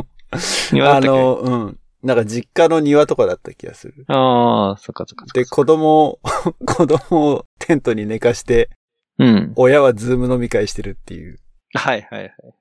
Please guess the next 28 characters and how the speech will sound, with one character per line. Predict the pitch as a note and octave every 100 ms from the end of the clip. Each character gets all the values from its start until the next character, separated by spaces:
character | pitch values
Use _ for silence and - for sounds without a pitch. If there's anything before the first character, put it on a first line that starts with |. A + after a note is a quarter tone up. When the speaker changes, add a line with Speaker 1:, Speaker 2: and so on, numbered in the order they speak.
| - B2+ _ _ _
Speaker 2:
展 | A2+ F#2+
開 | F#2+
だ | E2
っ |
た | - -
よ |
ね。 | G#2+ B2+ _ _ _ _ _
Speaker 1:
そ | _ A#2+
う | A2
だ。 | - - _ _ _ _ _ _
そ | - - - D#3 C#3
う |
ね。 | E2 E2+ F#2 F#2 - - - - -
誰 | C3+ A#3+
だ | A3+ G#2
っ |
け？ | - A2
な | A2
ん | F#2+
か、 | - G#2+
あ、 | G2 _ _ _
そ | -
れ | D3+
ご | C3+
め | C3
ん。 | A#2 - _ _ -
俺 | C3+
の | C#3 C#3